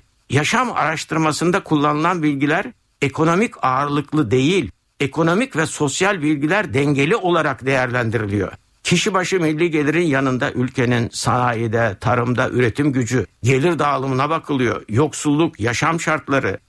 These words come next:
sanat, kültür, tiyatro, opera, resim, heykel, spor gibi yaşamın olmazsa olmazları dikkate alınıyor.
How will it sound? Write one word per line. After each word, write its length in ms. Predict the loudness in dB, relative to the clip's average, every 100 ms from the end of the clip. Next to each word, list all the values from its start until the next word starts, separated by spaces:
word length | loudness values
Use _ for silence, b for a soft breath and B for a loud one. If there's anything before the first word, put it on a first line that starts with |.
| _ _
sanat, 640 | -4 0 2 0 -2 -6
kültür, 480 | -4 -4 -2 -2 0
tiyatro, 380 | 0 0 0 -2
opera, 420 | 0 0 0 0
resim, 360 | -2 -2 0 2
heykel, 480 | 2 0 -2 -2 -6 _ _
spor 480 | -8 -4 0 2 2
gibi 400 | 0 0 0 -2 -8 _ -4
yaşamın 520 | -2 0 0 2 0 0
olmazsa 540 | 0 2 0 0 -4
olmazları 760 | 0 2 2 0 0 0 0 -2
dikkate 340 | -2 -2 0
alınıyor. 400 | 0 0 0